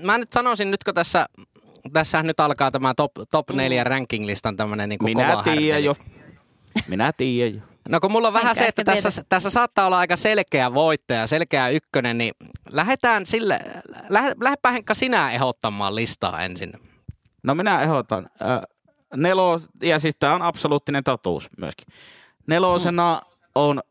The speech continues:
Speaker 3: suklaakonovehit. Ö, kolmosena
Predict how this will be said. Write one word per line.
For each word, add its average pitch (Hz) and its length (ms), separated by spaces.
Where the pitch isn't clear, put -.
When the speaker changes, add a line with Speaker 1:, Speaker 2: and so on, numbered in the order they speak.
Speaker 3:
suklaakonovehit. 135 1300
Ö, - 20
kolmosena 135 840